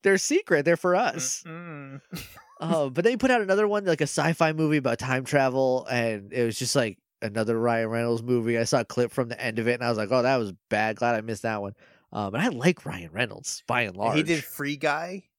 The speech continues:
Speaker 2: right?
Speaker 1: Free Guy. Uh, I saw, have you seen the end of Free Guy?
Speaker 2: I have not seen any of Free Guy. I don't even think I've seen a trailer. All I've seen for Free Guy is a poster. <laughs>
Speaker 1: Josh, the end of Free Guy, they, when that came out, when that hit streaming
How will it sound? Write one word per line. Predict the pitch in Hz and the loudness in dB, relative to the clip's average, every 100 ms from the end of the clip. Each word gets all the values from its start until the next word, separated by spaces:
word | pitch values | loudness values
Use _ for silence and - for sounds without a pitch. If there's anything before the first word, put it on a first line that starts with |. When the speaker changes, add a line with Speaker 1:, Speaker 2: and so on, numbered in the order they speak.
| _ _ _ | _ _ _
Speaker 2:
right? | 131 160 196 | -8 -8 -6
Speaker 1:
Free | 139 175 | -4 0
Guy. | 160 156 160 170 175 | 0 2 2 0 -2
Uh, | - 175 - | -8 -10 0
I | 151 165 | 2 2
saw, | - 196 180 160 | 4 4 4 2
have | 165 165 | 0 0
you | 196 | 0
seen | 240 247 | 0 2
the | 226 214 202 | 2 2 2
end | 202 226 | 2 2
of | 185 | 0
Free | - 226 | 0 0
Guy? | 214 233 240 247 | 4 4 6 4
Speaker 2:
I | 196 | 4
have | 185 | 2
not | 170 156 | 0 -2
seen | - 135 123 | -4 -4 -2
any | 127 120 110 | -2 -4 -4
of | 98 | -8
Free | - - 101 | -10 -12 -6
Guy. | 104 104 107 127 | -2 -2 2 2
I | |
don't | 185 | 2
even | 160 | 0
think | 143 135 | 0 0
I've | 120 | -2
seen | 143 120 | -2 -4
a | |
trailer. | - 143 131 127 107 | -2 0 0 0 0
All | 123 170 185 | 2 4 4
I've | 175 | 0
seen | - 175 143 | -4 -8 -6
for | 147 | -8
Free | 131 151 143 | -6 -4 -2
Guy | 135 131 131 | 0 0 0
is | 127 | -4
a | 117 107 - | -2 -4 -2
poster. | 131 123 - 110 101 - | -2 -2 -4 -6 -8 -12
<laughs> | - - 539 719 _ | -18 -18 -20 -20 _
Speaker 1:
Josh, | - 120 131 - | -6 -4 -4 -6
the | 117 | -8
end | 104 127 | -6 -8
of | - | -8
Free | - 113 | -6 -4
Guy, | 127 131 135 - | 0 0 -2 -2
they, | 107 | -4
when | 98 107 | -4 -4
that | 123 - | -4 -4
came | 123 120 | -4 -2
out, | 127 - | -4 -4
when | 117 | -4
that | 123 | -2
hit | 127 123 | -2 -4
streaming | - 127 131 139 139 | -4 -6 -4 -6 -10